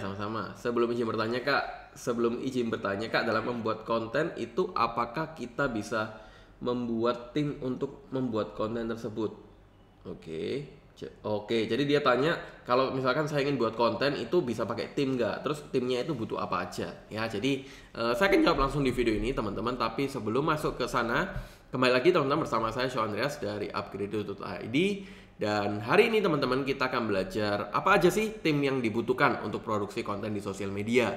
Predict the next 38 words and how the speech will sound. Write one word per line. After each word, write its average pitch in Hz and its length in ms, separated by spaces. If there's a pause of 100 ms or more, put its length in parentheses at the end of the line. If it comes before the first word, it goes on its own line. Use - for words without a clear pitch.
(420)
Jadi 104 160
kalau 117 160
teman-teman 107 400
di 104 80
sini 110 400
business 117 240
owner, 143 560
profesional, 110 640
atau 113 320
U - 0
M 117 160
K 117 240
M 139 160
yang 117 160
pingin 147 400
scale 160 400
up 165 240
nih 160 240
bisnisnya, 117 480 (420)
yang 120 160
pingin 139 460
nggak - 180
jadi 113 240
C 117 160
E 131 200 (100)
O, 156 260
ya 101 160
dalam 101 240
arti 104 240
C 98 220
E 98 40
O 104 60
kan 127 180
Chief 127 360
Everything 107 520
Officer, 98 500
<laughs> 123 100
ya. 110 160